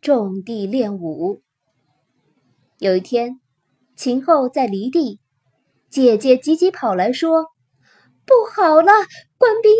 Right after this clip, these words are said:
要来了！这回他们是来抢猎物的。”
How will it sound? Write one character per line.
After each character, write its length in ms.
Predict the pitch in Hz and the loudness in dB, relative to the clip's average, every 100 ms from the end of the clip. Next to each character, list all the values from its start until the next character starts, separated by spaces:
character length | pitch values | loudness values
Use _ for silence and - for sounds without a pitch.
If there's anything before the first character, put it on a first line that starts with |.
| 508 | 4
要 120 | 440 | 2
来 340 | 339 302 262 349 | 2 2 2 2
了！ 260 | 415 285 - _ _ _ _ _ - | 2 -2 -8 _ _ _ _ _ -4
这 240 | 339 277 | -2 -2
回 340 | 285 254 277 - - - | -2 2 2 0 -12 -6
他 100 | 415 | -2
们 160 | 440 | -2
是 140 | 427 427 | 0 2
来 140 | 403 440 | 2 0
抢 320 | - 415 302 | 0 0 0
猎 360 | 320 508 453 349 | 2 4 4 2
物 280 | 320 302 285 | 0 -4 -2
的。” 280 | 262 220 | -2 -2